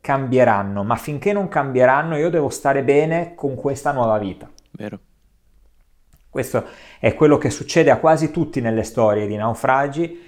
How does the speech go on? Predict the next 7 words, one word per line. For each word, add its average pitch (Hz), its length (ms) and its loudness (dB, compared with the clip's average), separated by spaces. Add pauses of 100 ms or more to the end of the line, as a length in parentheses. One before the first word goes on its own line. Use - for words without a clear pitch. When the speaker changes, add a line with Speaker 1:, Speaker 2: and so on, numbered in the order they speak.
(140)
Speaker 1:
eccetto 127 400 -2
forse - 320 -2
ai 110 60 0
naufraghi 107 400 -2
di 107 100 -4
Lost, 101 360 0
perché - 400 -12